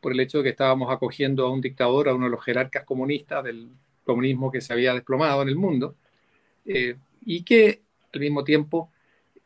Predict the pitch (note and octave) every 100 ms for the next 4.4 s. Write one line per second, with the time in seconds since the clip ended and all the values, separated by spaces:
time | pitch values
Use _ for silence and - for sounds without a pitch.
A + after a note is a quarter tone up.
0 | _ - C#3+ B2 B2+ C3 B2 B2 B2+ C3
1 | B2+ C#3 C#3+ C3+ C#3 B2+ E3 F3 E3+ D3+
2 | D3 C3+ D3 C#3 - - - C#3 C3+ C3+
3 | B2+ B2+ B2 - - D3 C3+ C3+ C#3+ C3
4 | C#3+ C#3 C3+ C3+